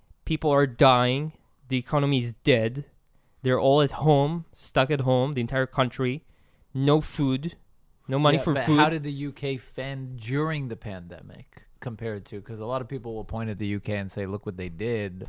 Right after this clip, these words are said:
Speaker 2: while the vaccine was go-, uh, while the, the virus was going on."
Speaker 1: They
Speaker 2: And
Speaker 1: didn't
Speaker 2: how
Speaker 1: do very well, but who
Speaker 2: Yeah.
Speaker 1: did? Who did? But
Speaker 2: No,
Speaker 1: the
Speaker 2: no one
Speaker 1: point
Speaker 2: did.
Speaker 1: is, they had the freedom to decide for themselves when to start
Speaker 2: And
Speaker 1: vaccinate.
Speaker 2: are they fending better?
Speaker 1: W-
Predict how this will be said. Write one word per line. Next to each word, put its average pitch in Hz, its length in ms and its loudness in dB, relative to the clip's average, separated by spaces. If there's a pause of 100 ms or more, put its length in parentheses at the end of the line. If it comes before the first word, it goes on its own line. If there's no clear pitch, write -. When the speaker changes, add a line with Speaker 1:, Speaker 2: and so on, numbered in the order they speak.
(120)
Speaker 2:
while 123 440 2
the 110 120 -6
vaccine 98 440 -4
was 92 120 -10
go-, 95 180 -10
uh, 123 80 -4
while 127 300 2
the, 104 440 -2
the 87 380 -8 (180)
virus 104 440 -4
was 101 120 -12
going 90 320 -8
on." 90 300 -8 (280)
Speaker 1:
They 196 60 -2
Speaker 2:
And 208 60 -2
Speaker 1:
didn't 370 140 2
Speaker 2:
how 311 60 2
Speaker 1:
do 277 120 2
very 202 240 8
well, 240 220 8
but 190 180 2
who 226 120 4
Speaker 2:
Yeah. 220 80 2
Speaker 1:
did? 175 420 6
Who 156 180 2
did? 175 320 0
But 131 120 2
Speaker 2:
No, 139 60 2
Speaker 1:
the 139 60 0
Speaker 2:
no 151 120 8
one 156 80 10
Speaker 1:
point 226 100 6
Speaker 2:
did. 269 140 6
Speaker 1:
is, 156 220 2 (380)
they 185 240 4
had 175 460 2
the 143 60 -2
freedom 202 500 6
to 165 100 -4
decide 170 320 0
for 170 100 0
themselves 139 520 2
when 151 160 4
to 170 120 -2
start 170 240 2
Speaker 2:
And 151 40 0
Speaker 1:
vaccinate. 185 460 2
Speaker 2:
are 107 100 -2
they 101 120 -8
fending 104 380 -6
better? 110 240 -4
Speaker 1:
W- - 180 -12